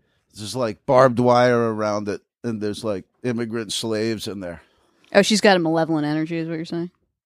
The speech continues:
Speaker 1: Absolutely. She's Imelda Marcos. Who else
Speaker 2: <laughs>
Speaker 1: drives around like she's a queen? Like you said, she lives over here with her garage Benz
Speaker 2: Mm-hmm.
Speaker 1: and then just pounds the horn when she can't back straight out of her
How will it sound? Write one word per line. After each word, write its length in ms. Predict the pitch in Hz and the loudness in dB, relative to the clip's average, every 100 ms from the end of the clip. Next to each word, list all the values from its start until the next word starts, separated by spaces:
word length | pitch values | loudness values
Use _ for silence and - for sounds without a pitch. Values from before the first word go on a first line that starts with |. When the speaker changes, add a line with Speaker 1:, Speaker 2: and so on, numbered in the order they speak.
| - | 4
Speaker 1:
Absolutely. 760 | 196 214 208 - 214 233 254 | 6 6 2 -2 -2 -2 -6
She's 240 | - 208 240 | -10 -10 -4
Imelda 460 | 285 269 277 254 254 | 2 4 4 2 0
Marcos. 720 | 277 285 277 240 427 392 - | 4 4 2 2 4 4 0
Who 100 | 269 | 2
else 320 | 302 311 262 | 4 4 2
Speaker 2:
<laughs> 60 | 311 | 2
Speaker 1:
drives 400 | 240 247 254 202 | 4 6 4 2
around 320 | 247 247 233 | 2 2 2
like 140 | 226 | -2
she's 240 | - 220 180 | -2 -6 -6
a 60 | |
queen? 500 | 202 214 233 233 180 | -6 -6 -4 -4 -4
Like 180 | 160 143 | -6 -6
you 140 | 220 208 | -6 -4
said, 300 | 208 165 - | -2 -2 -4
she 120 | 190 | -2
lives 360 | 196 220 190 | 4 4 6
over 240 | 220 220 208 | 4 2 0
here 340 | 196 202 214 | -2 2 2
with 180 | 208 175 | 2 0
her 140 | 190 156 | -2 0
garage 640 | 170 175 180 196 208 156 | 2 4 6 6 4 0
Benz 580 | 131 180 151 165 180 - _ _ | 0 2 4 0 -4 -12 _ _
Speaker 2:
Mm-hmm. 340 | 220 220 214 220 | -12 -6 -2 0
Speaker 1:
and 120 | 214 | 2
then 120 | 226 | 2
just 280 | 190 180 - | 2 -2 -4
pounds 520 | - 208 226 233 185 160 | 0 4 4 2 0 2
the 160 | 214 | 4
horn 440 | 185 208 226 233 226 | 4 2 2 0 -2
when 120 | 196 | -4
she 180 | - 190 | -6 -8
can't 440 | - 208 180 131 _ | -4 -2 -2 -6 _
back 400 | 185 190 202 - | 2 4 2 -2
straight 480 | - - 196 202 196 | -14 -2 2 4 6
out 220 | 196 202 | 6 4
of 100 | 175 | 2
her 180 | 185 | -2